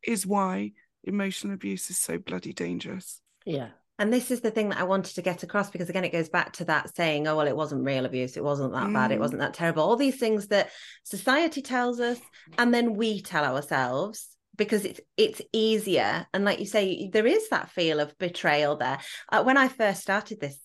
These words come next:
Speaker 3: and talking about these experiences of estrangement online,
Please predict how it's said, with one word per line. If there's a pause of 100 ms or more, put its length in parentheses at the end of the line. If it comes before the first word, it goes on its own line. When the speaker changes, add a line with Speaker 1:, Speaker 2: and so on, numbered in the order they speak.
(120)
Speaker 3:
and
talking
about
these
experiences
of
estrangement
online,